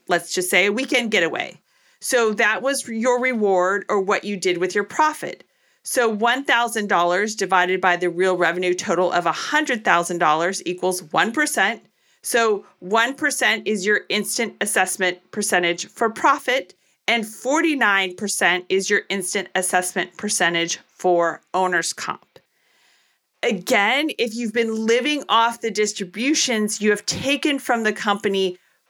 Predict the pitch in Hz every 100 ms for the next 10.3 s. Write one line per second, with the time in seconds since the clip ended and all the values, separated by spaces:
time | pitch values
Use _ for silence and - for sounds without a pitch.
0 | - - - 294 311 349 349 370 262 240
1 | 226 - 240 220 196 214 196 190 208 185
2 | 202 180 - 190 180 180 - _ _ _
3 | 190 208 240 - 254 226 208 196 - 190
4 | 202 - 214 - 196 175 196 170 - -
5 | - 285 302 302 285 - 240 - 294 302
6 | 277 269 - 247 233 226 - 214 214 190
7 | 208 196 - - - _ _ _ _ -
8 | 254 247 214 262 269 294 269 254 202 202
9 | 220 240 320 269 214 214 208 196 - 190
10 | 185 190